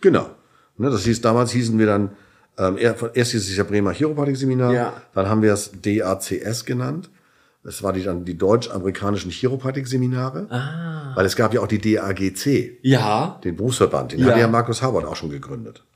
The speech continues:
Speaker 2: Ah.
Speaker 1: Ne, so, das ist ja auch schon fünfundzwanzig Jahre alt. Also der hat das auch schon in den neunzigern gegründet, die
Speaker 2: Ja,
Speaker 1: D A G C.
Speaker 2: stimmt, stimmt,
Speaker 1: Ne,
Speaker 2: stimmt,
Speaker 1: das heißt,
Speaker 2: stimmt.
Speaker 1: also die ist jetzt, glaub ich, fünfundzwanzig Jahre alt geworden.
Speaker 2: Ja, genau, richtig.
Speaker 1: Genau,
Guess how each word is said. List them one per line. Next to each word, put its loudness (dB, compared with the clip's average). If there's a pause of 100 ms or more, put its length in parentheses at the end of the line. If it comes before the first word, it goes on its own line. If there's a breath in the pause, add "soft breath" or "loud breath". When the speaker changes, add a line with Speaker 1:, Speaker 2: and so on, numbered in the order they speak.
Speaker 2:
Ah. -10
Speaker 1:
Ne, 0
so, 0
das -6
ist -6
ja 2
auch 0
schon -4
fünfundzwanzig -6
Jahre -6
alt. -10
Also -12
der -2
hat -4
das -4
auch -6
schon -4
in -2
den 2
neunzigern 0
gegründet, -14 (460)
die -10
Speaker 2:
Ja, 0
Speaker 1:
D -2
A -4
G -10
C. -6
Speaker 2:
stimmt, -8
stimmt, -8
Speaker 1:
Ne, -8
Speaker 2:
stimmt, 0
Speaker 1:
das -6
heißt, 0
Speaker 2:
stimmt. -2
Speaker 1:
also -12
die -6
ist -4
jetzt, -2
glaub 2
ich, -2
fünfundzwanzig 2
Jahre 0
alt -4
geworden. 0
Speaker 2:
Ja, 8
genau, 2
richtig. -4
Speaker 1:
Genau, 6